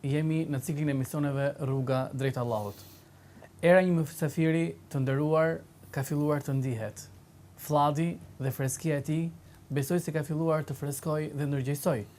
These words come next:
shumë prej nesh. Era e muajit Ramazanit.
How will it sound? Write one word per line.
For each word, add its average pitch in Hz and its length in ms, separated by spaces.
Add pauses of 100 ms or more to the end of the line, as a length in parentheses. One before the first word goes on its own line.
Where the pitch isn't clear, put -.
(340)
shumë 160 220
prej 160 160
nesh. 104 200 (920)
Era 147 380 (100)
e 139 80
muajit 139 380
Ramazanit. 120 640